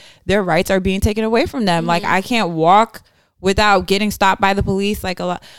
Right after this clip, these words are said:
Speaker 1: a lot of, I was seeing a lot of posts, like, people saying, like, "Wow, people are really volunteering to have their rights taken away."
Speaker 2: Yeah, absolutely. Like, our rights have been taken away. Like, it, it's not,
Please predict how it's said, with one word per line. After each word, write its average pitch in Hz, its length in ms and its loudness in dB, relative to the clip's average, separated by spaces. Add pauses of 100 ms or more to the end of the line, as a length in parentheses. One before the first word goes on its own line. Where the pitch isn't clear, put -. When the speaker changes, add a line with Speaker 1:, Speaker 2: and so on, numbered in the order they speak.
Speaker 1:
a - 80 -4
lot 196 180 2
of, - 100 -2
I 196 220 0
was 202 260 -4
seeing 202 280 -10
a 180 60 -10
lot 170 200 -4
of 170 60 -8
posts, 185 260 -4
like, 180 140 -10
people 180 240 -12
saying, 170 320 -8
like, 156 180 -10
"Wow, 170 340 0
people 180 280 -2
are 170 180 0
really 170 240 -6
volunteering 165 840 -4
to 170 100 -8
have 160 240 -4
their 160 140 -4
rights 151 280 -6
taken 147 300 -8
away." 143 420 -8
Speaker 2:
Yeah, 311 240 -6 (140)
absolutely. 311 400 -8
Like, 226 320 -4
our 247 260 2
rights 233 380 -6
have 247 420 -4
been 214 200 -6
taken 233 320 -6
away. 180 420 -4
Like, 196 280 -4
it, - 320 -6
it's 233 280 -6
not, 220 240 -4